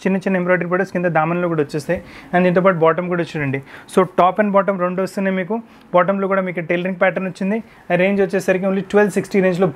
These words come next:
బ్యూటిఫుల్ కాన్సెప్ట్ వచ్చింది. నెక్ వచ్చేసి మనకు బోట్ నెక్లో వచ్చేస్తుంది మనకు. And లైట్ బేబీ పింక్ కలర్ వస్తుంది, దానిపైన వైట్ కలర్ ఎంబ్రాయిడరీ. సూపర్గా, డీసెంట్గా,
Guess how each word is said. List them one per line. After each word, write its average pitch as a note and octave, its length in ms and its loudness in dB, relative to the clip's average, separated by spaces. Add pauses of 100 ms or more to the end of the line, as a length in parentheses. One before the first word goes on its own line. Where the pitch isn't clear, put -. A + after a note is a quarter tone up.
బ్యూటిఫుల్ G#3 380 2
కాన్సెప్ట్ F3 340 -2
వచ్చింది. C#3+ 280 -4 (500)
నెక్ F#3 200 6
వచ్చేసి G3+ 240 2 (120)
మనకు F3+ 240 0 (420)
బోట్ F#3 220 4
నెక్లో F#3+ 220 0
వచ్చేస్తుంది F3+ 340 -4
మనకు. F3 240 0
And F#3 120 0 (460)
లైట్ G3 320 2
బేబీ F#3+ 260 6
పింక్ G#3 200 0
కలర్ F#3+ 180 2
వస్తుంది, G#3 280 -6
దానిపైన F#3+ 380 0
వైట్ E3+ 240 0
కలర్ G3+ 220 2
ఎంబ్రాయిడరీ. F3+ 420 0 (460)
సూపర్గా, G#3 500 2 (100)
డీసెంట్గా, G3 480 -4